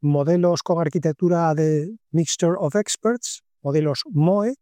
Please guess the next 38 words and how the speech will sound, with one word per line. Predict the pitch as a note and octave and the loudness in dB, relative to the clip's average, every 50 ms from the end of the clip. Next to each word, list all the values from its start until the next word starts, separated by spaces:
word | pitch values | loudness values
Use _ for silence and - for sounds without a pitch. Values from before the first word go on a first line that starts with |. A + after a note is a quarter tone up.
| _ _ _ _ | _ _ _ _
Este | - F#3+ F#3 - - G3+ F#3+ F#3+ | 0 0 0 2 2 4 4 6
M | F#3+ F#3 F3 D3+ | 4 4 2 0
cien | - - G#3 G#3+ G#3 F#3 E3 C3+ A#2+ A#2+ - _ _ _ | 0 2 2 2 4 2 0 -2 -4 -6 -12 _ _ _
esperan | - - - - E3 E3+ E3+ E3+ E3 | -14 -10 -4 -2 0 0 0 0 0
tenerlo | - E3 D#3 E3+ E3+ D#3 E3 E3 E3 E3 D#3+ D#3 D3+ | 0 0 2 2 2 2 2 2 2 4 2 2 0
listo | D3+ F3 E3 - - - F3 D3+ | 0 0 0 -2 0 0 -2 0
para | - D#3+ D#3+ D#3+ D3+ D#3 D3+ | 2 0 0 2 0 0 0
entregar | D3+ D#3 D3 D3 D3+ D#3 E3 E3+ E3 D#3 - - | 0 -2 0 0 0 2 2 2 2 0 -2 -2
en | - C#3+ C#3+ C#3+ C#3 | -2 -2 -2 0 0
dos | C#3+ C3+ B2 | -2 0 0
mil | D3+ D3+ D3+ | 2 0 0
veintiséis, | C#3 D3 C#3+ C#3 C3 C#3+ C3 - A#3 A#3+ B3 - - | 2 0 -2 -2 -4 -6 -4 -2 0 0 0 -2 -4
a | D3+ | -4
principios | - D3 C#3+ C#3 B2 - G3+ E3+ - D3+ C#3+ C3 | -2 -2 -4 -4 -4 -4 -6 -6 -4 -4 -4 -2
de | A#2+ C#3 C3+ | -2 -2 -2
dos | C#3 B2+ C#3 | -2 -2 0
mil | D#3 D3 | 0 0
veintiséis, | C#3+ C#3+ C#3+ C#3 C3+ - F#3+ G#3 A3+ A3+ - - _ _ _ | 0 -2 -2 -4 -4 -2 0 0 -2 -2 -6 -14 _ _ _
y | - F3 A3 | 0 0 2
el | A#3 | 2
otro | A#3 A#3 B3 G#3+ - | 2 2 0 0 0
chip, | - - A#3+ A3+ - _ | 0 0 -2 -2 -4 _
al | - D3+ D#3 | -2 -2 0
que | C#3+ E3 | 2 2
han | D#3+ | 2
llamado | F3 E3+ F#3 F3+ E3+ F3 - | 2 2 2 2 2 0 2
M | - D#3+ D#3+ D#3+ D#3+ D3+ | 0 0 0 0 0 -2
trescientos, | - D#3 D#3 D3 - - G3+ A3 A3 A3+ - - A#3 B3 - - - _ _ _ _ | 0 0 0 0 0 0 0 0 0 0 -2 -2 -4 -4 -4 -8 -16 _ _ _ _
es | - - F3 F#3+ G3+ G#3 G3+ - - - - | -2 2 4 4 4 4 2 0 -4 -8 -4
no | E3 D#3 D#3+ F3 F3+ | 0 2 2 2 2
para | E3 - E3+ D#3+ D3+ D3+ | 2 0 -2 0 0 0
inferencia, | D#3 C#3+ - - E3+ F3 G#3 A3+ - - A#3+ B3 C4 B3+ | -2 -2 -2 -2 0 2 2 0 0 0 0 -2 -2 -2
como | - F3 D3+ D3 D3+ | -2 -2 -2 0 -2
este | C#3 - - E3 | -2 -2 -4 -4
primero, | D3+ F3 F3 G3 G3+ A3 A3+ | -2 0 0 2 2 2 0
sino | G3 - - F#3 F#3 G3 G3 | 0 -2 0 0 2 2 2
para | - - F3+ F#3 G3 G3 - _ | 0 0 -2 -2 -2 -4 -6 _
training | - G3 G3+ G3+ G3+ G#3 G#3 A3 A#3 | 0 2 2 2 2 2 0 0 -2